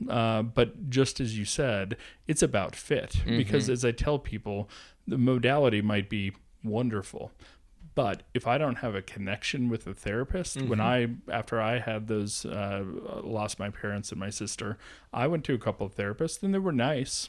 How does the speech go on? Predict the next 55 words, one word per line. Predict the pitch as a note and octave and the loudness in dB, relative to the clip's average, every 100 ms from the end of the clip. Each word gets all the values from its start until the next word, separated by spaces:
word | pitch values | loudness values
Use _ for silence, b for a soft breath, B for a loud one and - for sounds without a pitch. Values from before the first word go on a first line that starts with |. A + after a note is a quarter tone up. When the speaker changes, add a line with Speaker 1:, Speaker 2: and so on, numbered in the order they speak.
| - | -2
Speaker 1:
I | G#2+ | 0
just | G2 F#2+ | 2 0
Speaker 2:
Uh-huh. | E3 | 0
Speaker 1:
didn't | D3 | 0
have | C3+ C3+ | 0 -2
a | A2+ | -2
connection | - G#2 C#3 - - G2 | -2 0 0 -2 -2 0
with | F#2+ | 0
them. | G2+ | -2
Speaker 2:
Uh-huh. | F#2 F#2 B B | -2 -6 B B
Speaker 1:
And | A#2+ | 2
it | |
was | F3 F3+ | 2 2
hard | - C#3+ C#3+ | 2 2 0
for | - G#2+ | -2 -2
me | G#2 G2+ | 0 -2
to | G2 G2 | -4 -4
say, | A#2+ G2+ G2+ G2+ F#2+ - b b b | -2 -2 -2 -4 -6 -8 b b b
"I | G#2+ | -4
think | A2+ A2 | -4 -4
I'm | G2+ | -2
gonna | F#2+ G2 | -4 -4
step | - F#2+ | -4 -4
back | G2 G2 F#2+ - | -4 -4 -4 -6
and | G2 | -6
look | G2 - | -6 -8
for | G2+ G2 | -6 -6
another | G2 G2 | -6 -8
person," | - E2 - A2 G#2 | -8 -8 -6 -8 -4
but | G#2+ | -2
I | G#2+ | -2
did | A2+ C#3 | -2 -2
it. | G#2 G#2 - - | -2 -4 -6 -6
Speaker 2:
Right. | F2+ D#2 | -4 0
Speaker 1:
And | A#2 | 2
then | A#2+ B2 | 4 2
I | A#2+ | 0
found | C3 B2 C3 | 0 0 -2
somebody | D3 C#3+ D3+ F3 F3 - | -2 -2 0 0 -4 -6
and | - A2 | -4 -4
I | G#2 | -4
connected | - G#2+ B2 - C#3 | -4 -2 -2 -6 -4
with | C#3+ D3 | -2 -2
them. | D3+ D3+ | -2 -4
And | D3 | -6
it | - A#2+ | -8 -6
Speaker 2:
Totally. | G#2+ C3 | -2 0
Speaker 1:
was | C#3 C3+ | 0 -2
wonderful. | C#3 D#3+ C#3 - F2+ | -2 0 0 -2 -6
So | - A#2 G#2 - | -2 0 0 -2
I | A2 | -4
can't | - - C3 | -4 0 0
agree | B2 B2 A#2 | 2 2 4
more | A#2 A2+ A2+ G#2+ | 4 4 2 2
that | G#2 G2+ | 0 -2